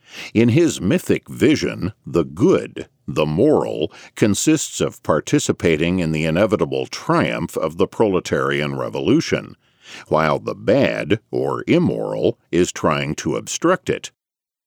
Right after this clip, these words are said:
The answer to the question as to what should be done is given in the mythic vision itself and can be summed up in a single word: participate.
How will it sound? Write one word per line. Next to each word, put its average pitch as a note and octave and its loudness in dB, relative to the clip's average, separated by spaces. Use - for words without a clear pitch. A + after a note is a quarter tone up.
The A#2 4
answer F3+ 0
to - -2
the - -4
question D#2 -2
as F2 2
to D2 -2
what C3+ 0
should D#2+ 0
be B1 -6
done C#2+ 0
is F#2 2
given A#2 2
in F#2+ 2
the G#2 4
mythic G2 0
vision F2+ 2
itself B2 -2
and B1 -8
can G2 2
be D2 -2
summed F2+ 0
up G#2 2
in D2+ 2
a D#2 -2
single F2 0
word: G2 0
participate. - -2